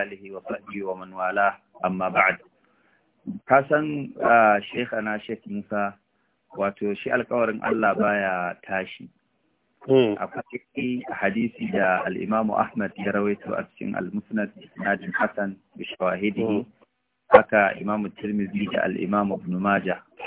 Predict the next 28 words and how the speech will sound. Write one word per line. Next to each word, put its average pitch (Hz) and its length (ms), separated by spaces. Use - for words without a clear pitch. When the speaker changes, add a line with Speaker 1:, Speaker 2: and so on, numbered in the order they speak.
Speaker 1:
ko - 160
wasu - 320
a - 160
cikin 98 320
sunan 101 240
daga 90 480
Abu 101 320
Umamah 101 400
al-Bahili 98 640
Sudayy 98 320
ibn 92 240
Ajlan. 92 480
Allah 98 240
ya - 80
kare 95 320
da 92 200
a 92 60
gare 104 300
shi 104 240
yake 101 240
cewa 98 160
manzo 95 240
Allah 110 240
sallallahu 101 400
alaihi - 80
wasallam 104 240
yana 98 220
cewa, 101 400